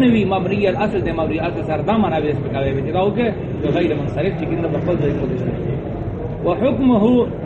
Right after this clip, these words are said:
حکم معنا آثار مرتبه چې کوم ده، ان یختلف، آداب چې مختلف کړي، و آخره باختلاف العوامل لفظا او تقدیرا. دغه لفظا او تقدیرا چې کوم راغلي، لکه محاسبه باندې تا وکړو،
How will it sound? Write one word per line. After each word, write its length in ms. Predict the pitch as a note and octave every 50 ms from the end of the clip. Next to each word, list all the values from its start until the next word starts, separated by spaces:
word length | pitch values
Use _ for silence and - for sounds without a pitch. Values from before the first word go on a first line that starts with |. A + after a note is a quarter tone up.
| - - - -
حکم 240 | G3+ B3 A#3+ - C4+ C4
معنا 220 | C4 C4+ C4 C#4+ C#4 B3+ G#3+ - - - - - - -
آثار 400 | D#3+ E3 E3+ G#3+ A#3+ B3 B3 A3+
مرتبه 580 | G3+ F#3+ F3+ F3+ E3 - A#3+ B3+ A#3 A#3 G#3+ -
چې 60 | F3+ E3+
کوم 160 | E3+ F3 E3 E3
ده، 80 | E3+ E3 F3
ان 80 | F3 F3+ G3+
یختلف، 380 | A#3 - - G#3 G3 F3+ - E3+
آداب 380 | F3 D#3+ E3 E3+ F3+ G#3+ A3+ A3+ A3 G3+
چې 60 | G3 F3+
مختلف 280 | - - F3+ E3+ E3 E3 - G#3
کړي، 180 | G#3+ G#3 G#3 G3
و 40 | F#3+
آخره 440 | F#3+ G3 F#3+ F#3+ F3 D#3+ E3 F3+ G3+ E3+
باختلاف 440 | E3+ - - D#3+ E3 F3+ F3+ F3 F3+
العوامل 380 | E3 D#3 D#3+ F3+ G3 - F#3 F3 D#3+
لفظا 180 | D#3 - F3 F#3
او 180 | F#3 - C#3+
تقدیرا. 420 | C3 - C#3 B2+ C3 C#3 C#3 C3+ C3 B2+ - - D#3+ D3+ C#3+ - - - - - - - -
دغه 400 | F#3+ A3+ B3 B3+ B3+ B3+ C4 A#3+ - - - - - - - - - - - - - - - - - - - - - - - - - - - - - - - - - - - - - - - - - - - -
لفظا 320 | F#3 G#3+ G#3 - G3 C4+ D4
او 160 | D4+ D4+ C#4+
تقدیرا 440 | - C#4 B3 G#3 - A3+ A#3 B3+ C4+ C4
چې 80 | - B3+ -
کوم 140 | B3 A#3+ A#3
راغلي، 280 | A3 G#3+ A#3 B3+ B3+ B3+ A#3+
لکه 160 | A3+ A3 A3
محاسبه 440 | G#3 G3+ - F#3 F#3 G#3+ A#3+ B3+ B3 A3 G#3
باندې 260 | G3+ G3 F3+ - F3+
تا 60 | F3
وکړو، 380 | E3+ E3+ - E3+ F3 F#3 G3